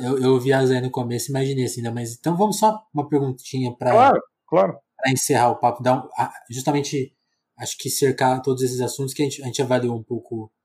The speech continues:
Speaker 1: é, a Bolívia e tal, falou aqui um pouquinho do Bolsonaro, já falamos de imprensa pra caramba.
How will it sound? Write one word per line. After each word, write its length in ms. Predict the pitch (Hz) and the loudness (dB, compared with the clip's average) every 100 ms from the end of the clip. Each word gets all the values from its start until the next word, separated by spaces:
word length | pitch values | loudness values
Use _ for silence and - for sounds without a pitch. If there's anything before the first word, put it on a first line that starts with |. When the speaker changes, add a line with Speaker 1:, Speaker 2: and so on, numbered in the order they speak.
| _ _ _ _ _ | _ _ _ _ _
Speaker 1:
é, 260 | 110 107 104 | -18 -14 -12
a 60 | 98 | -8
Bolívia 520 | 117 139 185 170 135 | -2 0 0 0 -2
e 60 | |
tal, 500 | - 143 165 160 139 | -2 -2 0 0 0
falou 240 | - 120 117 | -4 -6 -6
aqui 140 | - | -6
um 60 | 113 | -8
pouquinho 340 | 117 - 120 | -8 -6 -8
do 40 | 110 | -6
Bolsonaro, 560 | 120 - 120 135 135 | -8 -6 -6 -4 -4
já 120 | 107 123 | -2 -2
falamos 320 | 131 127 117 | -2 -4 -4
de 60 | |
imprensa 340 | 117 120 117 - | -6 -4 -6 -6
pra 140 | 113 | -12
caramba. 460 | - 113 123 143 | -14 -12 -10 -10